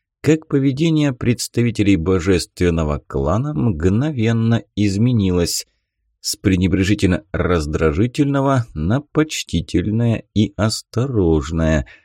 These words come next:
Командующий этой группой кораблей даже предложил почетный эскорт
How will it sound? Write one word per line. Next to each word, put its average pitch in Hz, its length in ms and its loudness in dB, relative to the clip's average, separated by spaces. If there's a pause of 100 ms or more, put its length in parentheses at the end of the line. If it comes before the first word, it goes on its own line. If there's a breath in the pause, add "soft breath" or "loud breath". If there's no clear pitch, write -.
(220 loud breath)
Командующий 82 1000 0
этой 80 300 0
группой 78 460 -2
кораблей 78 720 -2
даже 80 480 -2
предложил 117 580 -2
почетный 92 920 0
эскорт - 580 -2